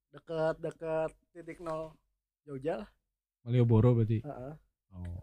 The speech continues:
Speaker 1: Kalau, kalau dari arah Malioboro ke kanan.
Speaker 2: Di Bang Beri.
Speaker 1: B N I.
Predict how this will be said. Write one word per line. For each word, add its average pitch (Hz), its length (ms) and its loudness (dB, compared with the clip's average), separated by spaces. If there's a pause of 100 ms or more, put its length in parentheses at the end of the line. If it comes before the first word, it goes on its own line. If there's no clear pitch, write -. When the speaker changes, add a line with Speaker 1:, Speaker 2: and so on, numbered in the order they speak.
(120)
Speaker 1:
Kalau, 165 300 2 (100)
kalau 160 260 -4
dari 156 240 -2
arah 151 160 -4
Malioboro 151 460 -4
ke - 100 -20
kanan. 147 400 -10 (1000)
Speaker 2:
Di 117 120 -10
Bang 117 360 4
Beri. 120 420 4 (240)
Speaker 1:
B - 100 -14
N 139 200 -8
I. 151 80 -10